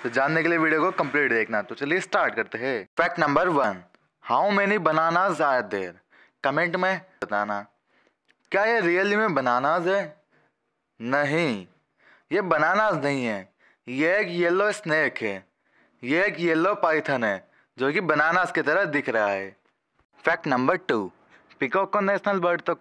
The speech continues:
कहते हैं, लेकिन क्या आपको ये पता है कि पीकॉक को नेशनल बर्ड कब announce करा गया था?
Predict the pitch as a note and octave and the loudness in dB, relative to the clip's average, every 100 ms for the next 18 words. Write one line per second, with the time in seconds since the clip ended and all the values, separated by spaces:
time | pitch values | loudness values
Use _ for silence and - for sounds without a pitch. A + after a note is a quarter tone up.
0 | - A#2+ A#2 A#2+ F#2+ F2 F2+ A#2+ D#3 F#3+ | -2 -2 0 -4 -8 -10 -4 -2 -2 -4
1 | G3 F#3+ F3+ - C#3+ B2+ D3 D#3+ E3+ F3 | -2 -2 -2 -2 -2 -2 -4 -4 0 0
2 | F3 F#3 E3 - F3 E3+ - F3 E3+ E3 | -2 -4 -6 -4 -4 -2 -4 -4 -4 -4
3 | F#3 D#3+ C#3 D3+ G#2 - _ - - _ | -4 -4 -2 0 -2 -6 _ -20 -20 _
4 | E3+ G3+ - - E3 G3 F#3+ - C3 A2 | -4 -4 -4 -2 0 2 0 -2 0 0
5 | G2+ G#2 G2 G#2 | 0 -2 -4 -10